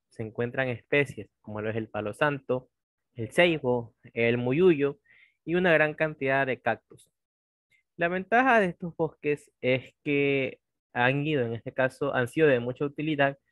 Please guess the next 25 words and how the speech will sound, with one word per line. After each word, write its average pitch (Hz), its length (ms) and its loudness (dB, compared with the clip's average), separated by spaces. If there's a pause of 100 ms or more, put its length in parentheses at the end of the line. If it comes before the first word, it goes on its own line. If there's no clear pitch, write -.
(260)
para 143 160 4
el 135 80 2
ser 131 180 -2
humano, 156 400 -2 (560)
pues 175 320 2
han 185 180 0
generado 170 520 2
una 151 240 -4
variedad 139 480 0
de 123 220 -8
productos 120 840 -8
maderables, 113 800 0 (160)
medicinales, 120 880 -4 (380)
alimenticios, 120 1000 -4
artesanales, 151 920 -2 (500)
dentro, 190 600 -4
eh, 131 920 -2
en 127 120 -2
este 135 300 -2
caso, 139 240 2
dentro 147 260 0
de 170 60 2
las 160 120 -2
principales 135 600 -4
amenazas 135 720 -2